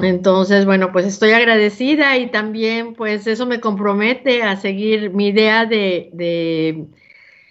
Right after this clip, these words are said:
de la jubilación. Fue, pues, porque ya llega un momento en que uno ya no tiene toda, toda la energía, ¿verdad? Para estar frente a grupo, pero, eh,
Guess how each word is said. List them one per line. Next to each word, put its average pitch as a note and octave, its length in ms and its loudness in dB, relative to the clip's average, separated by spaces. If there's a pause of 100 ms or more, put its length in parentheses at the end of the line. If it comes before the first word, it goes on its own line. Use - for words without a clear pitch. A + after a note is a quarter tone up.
(180)
de G3 160 2
la F#3 180 4
jubilación. G#3+ 1080 -2 (160)
Fue, A3 240 -6
pues, A3+ 240 -14
porque F#3 420 -2
ya G3+ 480 0 (640)
llega A3 500 0
un A#3 120 -4
momento B3+ 480 -2
en A3+ 100 -4
que G#3+ 100 -4
uno G#3+ 140 -2
ya G#3+ 140 -2
no G#3 140 -6
tiene G#3+ 200 -4
toda, G#3 480 -4
toda A#3 220 0
la A3+ 100 2
energía, G3 580 -2
¿verdad? F#3+ 320 -8 (1160)
Para F3 400 0
estar G3+ 260 0
frente A3 260 -2
a G3+ 60 0
grupo, A3 460 -4
pero, B3+ 720 -2
eh, F#3+ 580 -4